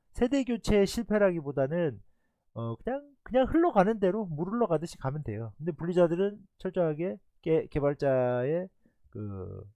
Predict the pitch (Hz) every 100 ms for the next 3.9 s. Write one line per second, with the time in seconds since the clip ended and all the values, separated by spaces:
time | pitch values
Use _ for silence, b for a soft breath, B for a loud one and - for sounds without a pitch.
0 | _ - 170 151 - 156 185 170 147 165
1 | 165 117 120 101 - _ _ _ _ _
2 | - 160 202 190 180 160 156 156 160 180
3 | 151 143 - 214 254 254 247 240